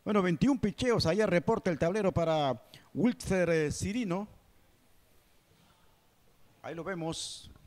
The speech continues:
acomodándose aquí para enfrentar a, este es Alain Cruz.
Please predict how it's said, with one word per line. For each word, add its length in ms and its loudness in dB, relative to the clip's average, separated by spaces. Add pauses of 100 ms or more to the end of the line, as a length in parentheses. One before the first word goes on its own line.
(140)
acomodándose 720 2
aquí 180 2
para 200 4
enfrentar 480 2
a, 200 2 (760)
este 240 -4
es 120 -6
Alain 440 -2
Cruz. 760 4